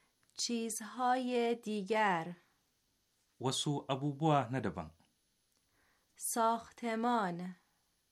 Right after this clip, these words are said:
Speaker 2: Gini.
Speaker 1: مجلس.
Speaker 2: Majalisa.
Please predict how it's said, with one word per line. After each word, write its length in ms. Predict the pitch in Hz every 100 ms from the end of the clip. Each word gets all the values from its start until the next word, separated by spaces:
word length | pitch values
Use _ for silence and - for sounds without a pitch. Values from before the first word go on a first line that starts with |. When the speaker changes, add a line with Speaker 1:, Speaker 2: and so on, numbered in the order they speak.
| _ _ _ _ _ -
Speaker 2:
Gini. 400 | 107 139 139 90 - _ _ _ _ _ _ _ _ _ _ _ _
Speaker 1:
مجلس. 1120 | 208 220 214 196 220 226 240 196 170 - - - _ _ _ _ _ _ _ _ _ _
Speaker 2:
Majalisa. 720 | 113 107 98 117 156 113 -